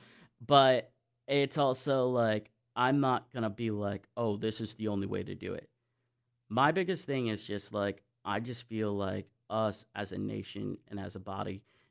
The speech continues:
needs to basically be able to create a space that you can be protected, that you can be loved, and just say, "Hey, man, like, I've got your back." And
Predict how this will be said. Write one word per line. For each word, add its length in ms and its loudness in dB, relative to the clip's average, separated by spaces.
needs 240 -4
to 100 -8
basically 420 -6
be 480 -12
able 440 -4
to 160 -16
create 360 -4
a 40 -4
space 640 -8
that 100 -8
you 140 -6
can 120 -4
be 100 -2
protected, 580 -10
that 80 -10
you 140 -4
can 120 -8
be 100 -4
loved, 560 -6
and 520 0
just 160 -10
say, 200 -4
"Hey, 220 -4
man, 300 -4
like, 340 -2
I've 160 -10
got 160 -8
your 100 -8
back." 280 -12
And 600 0